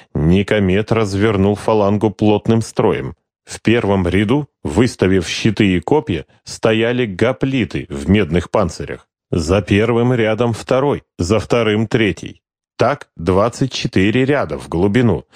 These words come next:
Справа и слева горцевали на своих конях всадники числом до пяти тысяч. Неоптолем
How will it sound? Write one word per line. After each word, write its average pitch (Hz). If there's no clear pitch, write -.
Справа 107
и 104
слева 113
горцевали 107
на 110
своих 110
конях 110
всадники 85
числом 101
до 85
пяти 101
тысяч. 76
Неоптолем 113